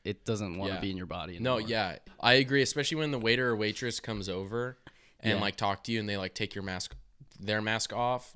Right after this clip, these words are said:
Speaker 2: so you can hear them more
Speaker 1: <laughs>
Speaker 2: clear.
Speaker 1: Yeah.
Speaker 2: And then
Speaker 1: <laughs>
Speaker 2: you're sitting down <laughs> so Corona doesn't wanna touch you.
Speaker 1: But they have to keep theirs on because they're standing up.
Speaker 2: No,
Speaker 1: Uh, you know?
Speaker 2: no, that's not how coronavirus works. No,
Speaker 1: Oh,
Speaker 2: they
Speaker 1: it's
Speaker 2: can
Speaker 1: not.
Speaker 2: take it off.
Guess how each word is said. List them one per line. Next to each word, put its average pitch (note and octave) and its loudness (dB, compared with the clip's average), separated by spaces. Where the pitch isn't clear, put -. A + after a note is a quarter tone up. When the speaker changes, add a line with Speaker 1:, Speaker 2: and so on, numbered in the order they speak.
Speaker 2:
so - -6
you G#2 0
can A2+ -6
hear G#2+ 0
them B2 -2
more C3 -2
Speaker 1:
<laughs> G#2 -8
Speaker 2:
clear. - 2
Speaker 1:
Yeah. A2+ -2
Speaker 2:
And A#2+ 2
then A#2 4
Speaker 1:
<laughs> A#3 0
Speaker 2:
you're A#2+ 4
sitting A2+ 2
down A#2 4
<laughs> - -20
so E3+ 6
Corona B2 4
doesn't A2 0
wanna G#2 0
touch - -4
you. D3 -4
Speaker 1:
But C#3 4
they C3+ 8
have F3 2
to D3+ -2
keep B2+ 2
theirs A2 6
on C3 6
because G#2+ 2
they're G#2 0
standing G2+ 0
up. G2+ -2
Speaker 2:
No, D3 2
Speaker 1:
Uh, - -6
you A#2+ 2
know? A#2+ 4
Speaker 2:
no, C3 4
that's A2 -4
not B2+ -4
how A2+ -4
coronavirus F#2+ -12
works. - -14
No, G#2+ 0
Speaker 1:
Oh, G2 -2
Speaker 2:
they G2+ 2
Speaker 1:
it's A2 2
Speaker 2:
can - -2
Speaker 1:
not. - -2
Speaker 2:
take C3+ -2
it G#2+ -2
off. F2 -4